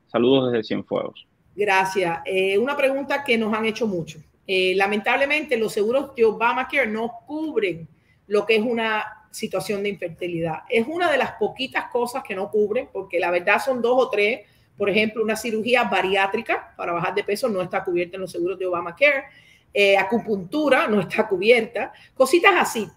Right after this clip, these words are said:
Speaker 2: Todo lo otro, puede ser corazón abierto, diálisis, cáncer, cualquier otra enfermedad está cubierta. Hay ciertos estados que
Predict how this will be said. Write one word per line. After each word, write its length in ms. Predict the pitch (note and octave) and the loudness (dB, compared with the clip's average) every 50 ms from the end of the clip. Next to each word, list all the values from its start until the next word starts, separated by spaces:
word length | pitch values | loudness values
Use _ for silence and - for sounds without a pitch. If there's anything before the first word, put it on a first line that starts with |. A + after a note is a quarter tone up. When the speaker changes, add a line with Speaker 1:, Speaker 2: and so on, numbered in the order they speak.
| _ - | _ 2
Speaker 2:
Todo 560 | C#4+ D#4 F4 F#4 F#4 F#4+ F#4+ F#4+ F#4+ D4 C4+ | 4 6 8 10 10 10 10 8 6 4 4
lo 120 | B3+ A#3+ A#3 B3+ | 4 4 6 6
otro, 460 | C4 B3 B3+ G#3 G3+ G3 G3 - - | 4 4 2 0 -4 -4 -4 -6 -4
puede 220 | - D4 D4+ D4+ D4+ | -2 0 2 2 2
ser 260 | - D4+ C#4 C#4 - | 2 0 0 0 0
corazón 480 | A#3+ A3 G3+ F#3 F3+ - A3 G#3 G#3 | -2 -2 -2 -2 -4 -6 -6 -6 -4
abierto, 500 | F#3+ F3+ F3+ F#3+ G3 G3+ F#3 - G3+ F#3 F3+ | -4 -4 -2 -2 -2 -2 -4 -6 -6 -6 -6
diálisis, 680 | F3+ F#3 F#3+ F#3+ F#3+ F#3 F3+ F3 F3 - - E3+ - _ _ | -4 -2 -2 -2 -2 -2 -2 -4 -4 -6 -8 -10 -10 _ _
cáncer, 640 | - A3 G#3 G3+ G#3 G3 - - - F#3 F3 F3 - _ _ _ _ _ | -2 0 0 0 0 -4 -6 -6 -4 -4 -4 -6 -8 _ _ _ _ _
cualquier 680 | _ A3+ B3+ C4 C4 C4+ C4 B3+ B3 B3 - D4+ D4+ D4+ | _ -4 2 4 6 8 8 6 6 2 0 2 2 2
otra 260 | D4 D4 D4+ - D4+ | 2 0 -2 -2 -4
enfermedad 600 | C#4 A#3+ - A#3+ A3+ G#3+ A3 A3 A3+ A#3 B3 C#4 D#4 - - - - | -6 -4 -4 -6 -6 -4 -4 -4 -4 -2 -2 -2 -2 -4 -6 -10 -8
está 360 | - F3 D#3 - - F#3 F#3 | -8 -8 -8 -6 -8 -8 -6
cubierta. 480 | - G3+ F#3 F3 E3+ D#3 D3+ - - _ _ _ _ _ _ _ _ - | -6 -6 -6 -4 -4 -6 -6 -8 -16 _ _ _ _ _ _ _ _ -2
Hay 120 | G#3+ C4 B3 | 0 0 0
ciertos 480 | - E4+ D#4 D#4 D#4 - E4+ D#4 C4+ | 2 2 2 2 2 0 -2 0 0
estados 640 | C#4 A3+ - - - C4+ C4 C4 C4+ C#4+ D4 C#4+ C#4+ - | 0 0 0 -2 -2 0 2 4 4 4 2 0 -2 -4
que 420 | - B3+ A3+ G#3 G3 - - - | 0 2 2 2 2 -2 -6 -16